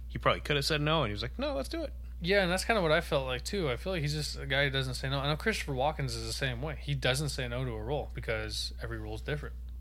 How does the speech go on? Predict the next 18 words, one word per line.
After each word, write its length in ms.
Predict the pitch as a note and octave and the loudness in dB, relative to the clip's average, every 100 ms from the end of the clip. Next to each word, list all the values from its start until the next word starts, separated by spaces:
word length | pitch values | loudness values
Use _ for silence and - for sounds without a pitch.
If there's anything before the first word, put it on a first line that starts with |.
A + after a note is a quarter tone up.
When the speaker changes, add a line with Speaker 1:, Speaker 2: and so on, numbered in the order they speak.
| - | -4
Speaker 1:
Yeah. 180 | B2 A#2+ - - - - - - - B2 | -2 -2 -2 -10 -10 -10 -8 -8 -8 -6
Speaker 2:
Like, 180 | A2 A2 | -6 -6
if 100 | - | -2
he 160 | E3+ | 0
says 260 | - G3+ D3+ | 2 2 4
no 200 | C3+ D#3+ | 4 4
to 80 | C#3 | 2
a 60 | |
role, 260 | G#2+ C#3 C3+ | 2 2 2
it 40 | |
means 180 | A2+ A2+ | 0 -4
he 80 | - | -4
really 260 | C#3+ D3 C#3+ | -2 -2 0
doesn't 200 | C3 B2 | 0 0
like 160 | B2 - | -2 -4
the 80 | |
film. 260 | - B2+ G#2+ - - - - - - | -6 -6 -6 -8 -10 -10 -10 -10 -4
Speaker 1:
Right. 220 | G2+ F#2+ | 0 0